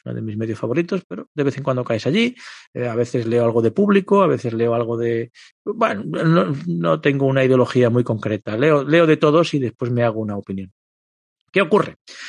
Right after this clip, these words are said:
Si yo tuviera que pagar a cada uno de estos medios la suscripción que me piden para abonarme, yo me arruinaría. ¿Por qué? Porque me tengo que arru-, me tengo que abonar al País, a La Opinión, al, al, al,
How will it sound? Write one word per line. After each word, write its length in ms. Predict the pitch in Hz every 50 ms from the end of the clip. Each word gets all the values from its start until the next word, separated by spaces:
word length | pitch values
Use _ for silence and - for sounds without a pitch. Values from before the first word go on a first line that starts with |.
| - -
Si 140 | - - 170
yo 80 | 175 190
tuviera 440 | 190 247 233 233 202 190 165 - _
que 380 | _ - 165 160 160 - - _
pagar 500 | - 139 131 131 143 170 170 143 - - - -
a 100 | 120 -
cada 300 | - 131 127 127 135 147
uno 180 | 180 190 185
de 100 | 160 170
estos 320 | 170 160 - - 123 107 117
medios 540 | 120 147 147 120 104 101 92 - - - _ _
la 140 | - - 120
suscripción 760 | - - 131 - - - 113 - - - 151 165 170 156 151
que 140 | - 135
me 100 | 123 123
piden 320 | 117 143 143 139 131 120 104
para 220 | - 123 120 117
abonarme, 600 | 113 107 110 120 156 175 165 131 127 147 196 - _ _
yo 240 | 123 113 120 127 143
me 120 | 170 185
arruinaría. 720 | 170 139 139 143 135 123 120 113 110 208 262 - - - _ _ _ _ _ - - - - - _ _
¿Por 180 | - 110 -
qué? 300 | - 165 160 120 92 - -
Porque 240 | 110 107 - -
me 80 | 98 107
tengo 240 | 104 123 127 135 131
que 80 | 151
arru-, 320 | 147 139 139 143 160 151 131 -
me 100 | 143 127
tengo 220 | - 156 139 139 -
que 140 | - 147 147
abonar 400 | 139 139 156 175 165 135 - _ _
al 140 | - 117 117
País, 460 | - 120 135 160 147 131 - - _ _ _ _ _ _ _ _ _ _
a 120 | - 120 117
La 100 | 117 117
Opinión, 560 | 107 - 120 120 127 147 156 139 107 82 - _ _ _ _ _ _ _ _ _ _
al, 280 | - 127 127 127 123 123
al, 680 | 120 120 120 120 123 120 120 123 120 120 120 120 120 -
al, 340 | - 117 117 117 117 113 117